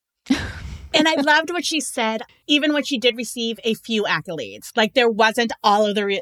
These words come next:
Speaker 2: the, all of the likes and all of the fo-, but she received some of the accolades and she couldn't accept it. She just
Speaker 1: Yeah.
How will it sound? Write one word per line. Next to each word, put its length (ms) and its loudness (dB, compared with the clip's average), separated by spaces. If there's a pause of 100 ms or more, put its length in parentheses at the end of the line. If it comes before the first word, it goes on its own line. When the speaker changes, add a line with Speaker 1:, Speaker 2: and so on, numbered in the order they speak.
Speaker 2:
the, 140 0
all 160 2
of 80 -4
the 80 4
likes 400 0
and 120 0
all 140 4
of 80 -2
the 80 -8
fo-, 200 -2 (220)
but 160 2
she 120 -4
received 340 -2
some 240 0
of 60 -6
the 80 2
accolades 480 0
and 80 0
she 160 -2
couldn't 520 0 (140)
accept 540 -2
it. 180 -8
She 240 -2
just 560 0
Speaker 1:
Yeah. 300 2